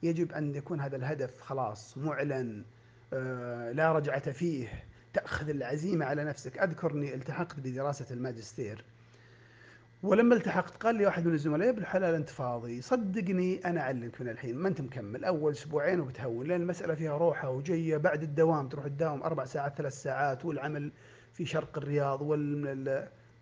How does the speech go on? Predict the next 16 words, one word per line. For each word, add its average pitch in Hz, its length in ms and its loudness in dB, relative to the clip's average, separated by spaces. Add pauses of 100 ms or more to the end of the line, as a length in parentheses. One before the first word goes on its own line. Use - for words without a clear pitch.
(200)
والجامعة 135 840 4
في 151 340 0
شمال، 151 460 0
أقصى 160 280 0
الشمال، 147 600 -2 (380)
مشوار 156 420 2
طويل 147 460 2
وتكليفات، 151 720 0
أنت 359 220 4
الحين 196 200 -2
ما 202 60 0
أنت - 80 -2
فاضي 165 340 0
تخلص 143 440 -6
شغلاتك 147 400 -2
البسيطة". 110 520 -8